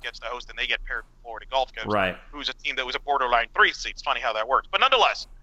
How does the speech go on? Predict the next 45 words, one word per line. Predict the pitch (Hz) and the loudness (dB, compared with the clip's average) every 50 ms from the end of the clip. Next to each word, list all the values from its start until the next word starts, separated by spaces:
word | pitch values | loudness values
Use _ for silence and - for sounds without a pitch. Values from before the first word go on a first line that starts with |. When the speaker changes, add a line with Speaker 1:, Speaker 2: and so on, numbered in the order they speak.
| - - - - - - | -20 -20 -20 -12 -2 2
Speaker 1:
um, | 160 156 156 156 151 147 147 143 - - - - - - - - - | 4 4 6 6 4 2 0 -8 -20 -20 -20 -20 -20 -20 -12 -2 2
look, | 214 214 180 | 2 4 4
I | 180 190 | 4 2
think | 220 - | 2 2
you, | 208 214 196 | 0 -4 -4
if | 160 165 190 | -6 -6 -8
U | 214 | -6
C | - 277 | 0 0
F | 254 226 | 0 0
can | - 254 233 | -2 -4 0
get | 240 247 | 2 4
off | 247 247 233 - | 4 4 2 0
to | 254 247 | -6 -10
a | |
good | 240 247 240 | -8 -8 -10
start, | - - - 220 185 131 - | -8 -4 0 0 0 0 0
win | 131 170 196 | -4 -8 -8
the | 214 | -8
first | 214 - - 226 226 214 - - | -10 -4 2 2 2 2 2 0
set, | - 233 220 160 117 - - - - - - - - - | -2 0 0 0 0 -4 -10 -20 -20 -20 -20 -20 -18 -12
I | 135 156 | -10 -4
think | - 208 220 - | -2 -2 -2 -2
it's | 208 - | -4 -4
gonna | - 220 214 | -4 -4 0
be | - 214 | 2 2
a | 208 | 2
long | 196 202 208 208 208 196 | 4 6 6 6 6 6
match. | 208 220 151 - - - - - - - - - | 2 0 0 0 -4 -10 -20 -20 -20 -20 -20 -18
If | - 147 - - | -18 -14 -8 -6
they | 165 151 - | -8 -6 -2
don't, | - 180 196 214 - | 0 0 0 2 2
I | 156 151 | 0 0
do | - - 190 202 | 0 -2 -10 -8
worry | 190 190 190 190 185 | -2 0 2 2 2
about | 170 - 175 165 165 - | 2 2 2 2 2 0
them | 180 160 - | -6 -10 -10
from | 165 147 | -8 -10
an | 131 139 - | -10 -8 -6
energy | 170 190 196 190 170 180 185 | -4 -4 -2 -4 -4 -6 -8
standpoint | 175 - - 180 175 170 - 196 190 - | -8 -6 -6 -4 -4 -4 -6 -8 -10 -10
'cause | 151 143 | -12 -14
Florida | - - 160 160 156 151 | -10 -6 -2 -2 0 0
has | 147 - - | 0 -2 -2
more | 135 135 127 | -6 -6 -6
bodies. | - - 135 143 151 170 175 170 | -4 -4 -2 0 -2 -2 -4 -12